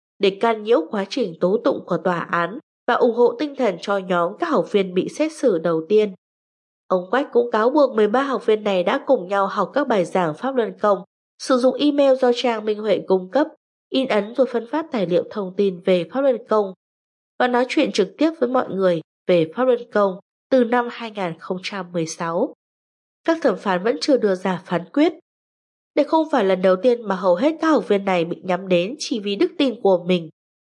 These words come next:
Bà Chu bị bắt vào tháng tư năm hai nghìn không trăm mười hai và bị giam giữ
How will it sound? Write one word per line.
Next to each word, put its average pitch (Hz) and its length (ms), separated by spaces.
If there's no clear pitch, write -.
Bà 240 140
Chu 285 220
bị 220 120
bắt 294 240
vào 226 180
tháng 226 240
tư 294 200
năm 233 180
hai 220 160
nghìn 180 220
không 190 220
trăm 196 260
mười 170 140
hai 190 380
và 233 80
bị 233 200
giam 240 220
giữ 233 340